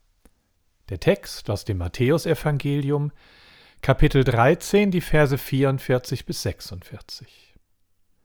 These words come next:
„Mit dem Himmelreich ist es wie mit einem Schatz, der in einem Acker vergraben war. Ein Mann entdeckte ihn,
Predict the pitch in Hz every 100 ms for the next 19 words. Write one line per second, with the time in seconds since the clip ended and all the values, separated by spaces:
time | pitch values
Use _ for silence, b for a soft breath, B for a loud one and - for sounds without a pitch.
0 | _ _ _ _ _ _ _ _ _ _
1 | _ _ 135 123 131 120 160 190 180 170
2 | 196 - 185 - 170 156 170 170 170 151
3 | 151 143 - 180 - - 135 135 151 135
4 | 131 - 127 - 123 110 131 120 90 92
5 | 87 101 - _ _ _ _ _ _ _
6 | _ _ _ _ _ _ - 113 117 139
7 | 120 107 101 - 139 139 151